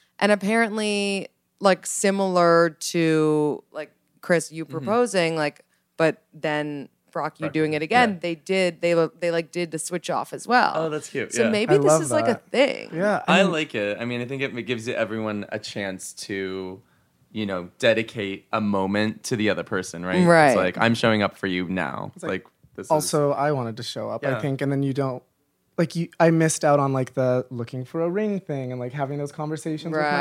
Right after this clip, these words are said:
Speaker 3: with my mom and feeling like, uh, I was getting that side of it. So it actually felt, like, really great to experience both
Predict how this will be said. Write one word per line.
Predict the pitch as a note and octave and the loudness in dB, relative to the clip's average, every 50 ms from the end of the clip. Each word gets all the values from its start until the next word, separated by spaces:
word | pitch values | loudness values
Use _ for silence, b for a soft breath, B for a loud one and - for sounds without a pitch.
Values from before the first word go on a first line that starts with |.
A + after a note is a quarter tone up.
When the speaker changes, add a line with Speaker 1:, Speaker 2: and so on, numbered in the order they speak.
| C#3+ C#3+ | 2 2
Speaker 3:
with | C3+ - | 2 2
my | F3+ | 2
mom | E3+ E3 D#3 D3+ | 2 4 4 4
and | D3 C#3+ C#3 C3 | 4 2 2 0
feeling | - - D3+ D3+ D3 D3+ D3 C#3+ | 0 0 2 2 4 2 2 4
like, | C#3 C3+ C3+ C3 B2 - - | 4 4 4 2 0 -2 2
uh, | C3+ B2+ B2 A#2 A2 A2 C#3 F#3+ _ _ - | 2 4 4 4 2 0 -4 -6 _ _ 0
I | C#3 C3+ | 2 2
was | C3+ A#2+ | 2 4
getting | B2+ C#3 C3+ C3 C3 | 2 0 0 0 0
that | C3 C3 - - | 0 -2 -2 -2
side | - B2+ A2 G#2 | -6 -6 -4 -6
of | G2+ G2+ | -6 -8
it. | A2 - | -10 -8
So | - B2 | -8 -6
it | |
actually | A#2 B2 B2 - - C#3 A#2+ | -6 -6 -6 -6 -8 -10 -8
felt, | - A#2+ A#2 - | -6 -8 -8 -6
like, | A2+ A2+ A2 - - | -6 -10 -10 -8 -6
really | A#2 A#2+ A#2+ A#2 A#2 A2+ | -4 -2 -2 -2 -4 -6
great | G#2 - A2+ G#2+ G#2 A2 _ _ - | -6 -6 -6 -6 -6 -8 _ _ -12
to | - - A#2+ G#2+ G#2 | -12 -12 -10 -12 -12
experience | G#2 G#2 - - - - A#2+ A2 A2 G#2+ G#2+ G#2 G#2 G2+ - | -12 -12 -12 -14 -14 -12 -12 -12 -12 -10 -12 -14 -16 -18 -18
both | _ A2 G#2+ G#2+ | _ -16 -16 -16